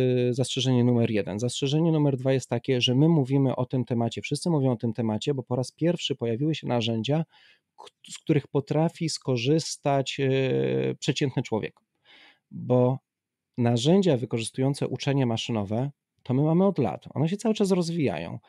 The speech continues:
ale dopiero od roku mamy narzędzie, które, e, możemy poprosić o to, żeby nam, e, wymyśliło rymowaną, e, złośliwy wierszyk, e, związany z jakimś tematem. I nagle dopiero teraz ludzie się zainst-, zainteresowali tymi tematami,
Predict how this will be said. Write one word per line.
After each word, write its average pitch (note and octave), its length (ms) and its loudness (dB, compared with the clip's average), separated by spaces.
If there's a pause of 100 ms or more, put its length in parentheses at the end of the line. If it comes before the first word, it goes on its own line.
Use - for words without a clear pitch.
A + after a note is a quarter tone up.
(300)
ale B2+ 140 2
dopiero F3 400 2
od C3 140 0
roku D3 300 2
mamy C#3 300 2
narzędzie, C#3+ 540 0
które, C#3 340 -2
e, B2 380 2 (140)
możemy C3 380 0
poprosić C#3 440 -4
o C#3 100 -4
to, C3+ 120 -2
żeby B2+ 300 2
nam, B2 280 2
e, A#2+ 140 -4 (580)
wymyśliło C3 520 2
rymowaną, B2 760 2
e, A#2+ 300 -6 (320)
złośliwy B2 440 0
wierszyk, A#2+ 640 0
e, A#2 60 -2 (800)
związany A#2 500 -2
z - 180 -10 (180)
jakimś A#2 340 -8
tematem. - 460 -8 (280)
I C3 60 0
nagle D#3+ 220 2
dopiero D3+ 300 -2
teraz C#3+ 240 2
ludzie B2 200 -2
się - 140 -2
zainst-, A#2 380 -4 (140)
zainteresowali A#2+ 720 -6
tymi A#2+ 180 -6
tematami, A#2 500 -8